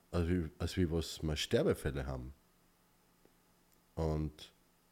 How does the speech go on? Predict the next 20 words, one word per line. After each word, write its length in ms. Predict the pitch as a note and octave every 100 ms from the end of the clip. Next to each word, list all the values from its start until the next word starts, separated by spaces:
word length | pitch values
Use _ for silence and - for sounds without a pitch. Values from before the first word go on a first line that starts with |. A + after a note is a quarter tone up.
| _ _ _ _ _
am 160 | - E2+
Ende 300 | D#2+ D#2+ G2
des 180 | G#2+ -
Tages, 560 | G2+ G#2 A#2+ - - - _ _ -
ich 120 | D#2+
glaub, 300 | - D#2+ E2
wenn 120 | E2
ich, 240 | D#2+ D2+ - - _ -
wenn, 320 | D#2 C#2+ C#2+
wenn 140 | D2
sie 140 | C#2+ D2+ - _ -
die, 160 | D#2 D2
die 160 | -
Prognosen 680 | D2+ E2 D2 D#2+ D#2 E2+ -
sind 260 | E2 G2 F2
irgendwo 320 | F#2+ F#2+ G2+
so 140 | -
in 120 | F2+ E2+
die 100 | F2+
Richtung, 460 | F2 - G2+ G2+